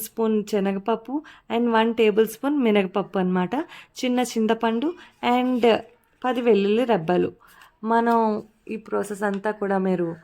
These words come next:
వీడియో చూస్తూ చూడండి. నేను చిన్నగా కొంచెం మాటలు చెప్తాను. And ముందైతే నేను YouTube ఛానల్ స్టార్ట్ చేసినప్పుడు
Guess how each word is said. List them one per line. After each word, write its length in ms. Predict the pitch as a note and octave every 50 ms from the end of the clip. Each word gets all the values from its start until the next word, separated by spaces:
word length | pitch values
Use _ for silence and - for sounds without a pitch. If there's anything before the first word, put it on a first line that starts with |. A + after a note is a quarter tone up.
| - - - - _ -
వీడియో 280 | G3+ G3+ G3 F#3+ G3+ G3+ G3+
చూస్తూ 340 | G3 G3 F#3+ G3 - - A#3+ A#3 A3+
చూడండి. 640 | - G3+ F#3 F#3 F3+ F3+ F3 F#3 F3 E3+ F3 G#3 B3 D4 - - - _ _ -
నేను 140 | A3+ B3 A#3 - -
చిన్నగా 400 | - A3 A3+ A3+ A3+ A#3 B3 A#3+ A3+ G#3+ G#3+ _ -
కొంచెం 300 | A3 G3+ F#3+ G3+ A#3 A3 G#3+ G3
మాటలు 280 | F#3 F#3 F3+ G3+ G#3 G3+ G3+
చెప్తాను. 460 | F#3 - _ - F3+ E3+ F3 G#3+ C4+ F4+ G#4 - _ _ - - - - - - - _ - - G#3+ G#3+
And 300 | A3 A3 A3 A3 G#3+ A3 A3 G3+ G#3 G#3+
ముందైతే 360 | G#3+ A3 A3 A3+ A3+ A3+ A3+ A3
నేను 140 | A3 G#3+ G#3 G3+
YouTube 300 | G3 G3 G#3+ G#3+ G3 G3+ -
ఛానల్ 320 | G#3+ G3+ G3 G3 G3 G3+ G3
స్టార్ట్ 260 | - G3 F#3+ F#3+ F#3 -
చేసినప్పుడు 560 | G3+ G3 G3+ G3+ G3+ G3 F#3 - G3 G#3 A#3+